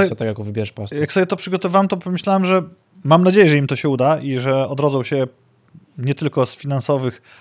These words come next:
Speaker 1: powodów, jak Feniks
Speaker 2: Hmm.
Speaker 1: z popiołów, ale też zdefiniowania gier, że mogą zdefiniować w pewien nowy sposób to, jak się konstruuje D L C.
Speaker 2: No tak.
Speaker 1: Czyli okej, to nie jest tylko, że przeszedłeś główną gierkę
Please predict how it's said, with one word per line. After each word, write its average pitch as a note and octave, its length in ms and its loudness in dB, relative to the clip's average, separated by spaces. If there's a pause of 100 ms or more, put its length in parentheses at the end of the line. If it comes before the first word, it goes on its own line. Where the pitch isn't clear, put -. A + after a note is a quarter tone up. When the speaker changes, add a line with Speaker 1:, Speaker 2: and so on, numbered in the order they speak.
(100)
Speaker 1:
powodów, B2+ 360 -4
jak B2 140 -4
Feniks B2+ 240 -4
Speaker 2:
Hmm. B2 180 -2
Speaker 1:
z - 20 -
popiołów, C3 400 -2
ale B2 100 2
też B2 180 -2
zdefiniowania C#3 880 0
gier, B2 240 2 (380)
że B2+ 100 -2
mogą F3 240 0
zdefiniować E3+ 680 -2 (420)
w - 100 -18
pewien D#3 320 0
nowy F#3+ 240 2
sposób F3+ 380 -2
to, F#3 100 0
jak E3+ 120 2
się - 80 -16
konstruuje D#3+ 460 0
D D3 80 4
L C#3+ 140 6
C. G#2 200 -2
Speaker 2:
No C3+ 140 -4
tak. F2+ 160 -8 (240)
Speaker 1:
Czyli D3+ 440 0 (280)
okej, D3 440 4
to C3+ 120 -6
nie E3 160 0
jest C#3+ 160 -2
tylko, C3+ 300 -4
że A#2 240 -2 (100)
przeszedłeś B2+ 400 -4
główną A#2+ 300 -6
gierkę D#3+ 460 0